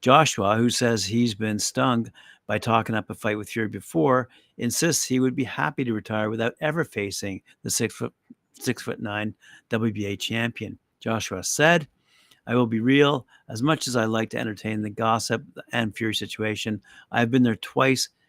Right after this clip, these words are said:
and people don't remember that. I was supposed to fight him before I fought Usyk for the first time, and he pulled out due to his legal case,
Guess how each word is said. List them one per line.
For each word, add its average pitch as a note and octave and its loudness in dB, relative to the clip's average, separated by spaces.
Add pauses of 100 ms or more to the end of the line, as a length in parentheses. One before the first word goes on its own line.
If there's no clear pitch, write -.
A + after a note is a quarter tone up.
(240)
and A#2+ -4
people A2 -2
don't - -4
remember G#2 -4
that. F#2 -8 (540)
I A2 -2
was A2+ 2
supposed B2+ 2
to A#2 -4
fight A2+ 0
him A2 -2
before B2+ 2
I A2 -6
fought G#2+ -2
Usyk C#3 -2
for C#3 -6
the C3+ -4
first C#3+ -4
time, C#3+ 0 (280)
and C3+ 2
he B2+ 6
pulled A#2 0
out G#2+ 0
due G#2+ -4
to G#2+ -2
his G#2 -6
legal G#2 -4
case, - -10